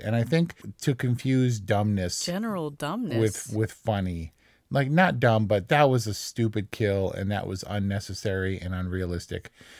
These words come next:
Speaker 1: or whatever.
Speaker 2: Wait a second. Wait a second. I don't
Speaker 1: I get that we're talking about a vampire movie and a vampire comedy at that. What can we expect? But some of the kills were dumb,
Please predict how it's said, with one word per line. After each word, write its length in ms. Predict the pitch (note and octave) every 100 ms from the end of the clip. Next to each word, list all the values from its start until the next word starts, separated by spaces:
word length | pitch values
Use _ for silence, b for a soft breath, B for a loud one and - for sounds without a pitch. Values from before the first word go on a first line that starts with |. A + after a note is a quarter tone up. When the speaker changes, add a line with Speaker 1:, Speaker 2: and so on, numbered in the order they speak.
| B -
Speaker 1:
or 100 | G#2
whatever. 200 | - D#4+
Speaker 2:
Wait 80 | B3
a 80 |
second. 500 | G3 D#3 D3 D3 C#3+
Wait 220 | - G3+ F#3+
a 60 |
second. 480 | - C#3 - C#3 C#3
I 140 | G3
don't 220 | C#4+ E4+ C3+
Speaker 1:
I 60 |
get 160 | C#3+ C#4
that 60 | D#3
we're 80 | C#3
talking 360 | D3+ C#3 B2+
about 320 | G2+ G2+ F#2+ B1+ -
a 120 | A2
vampire 560 | F#2 G#2+ C#3 B2+ G2
movie 360 | E2+ E2+ E2 E2+ -
and 120 | A#2
a 40 | G#2
vampire 480 | A2+ A#2 A#2+ A2 G2
comedy 480 | - C3+ C#3 F2+
at 100 | E2+
that. 260 | - C#3+ -
What 140 | G#2+
can 140 | - G2
we 80 | D#2+
expect? 460 | - - A#3+ - -
But 160 | A#2
some 260 | - D#3+ E3
of 140 | D3
the 100 | B2
kills 540 | - D3 B2+ F#2+ F#2 G#2
were 180 | G#2
dumb, 440 | F#2+ F#2+ D#2+ C#2+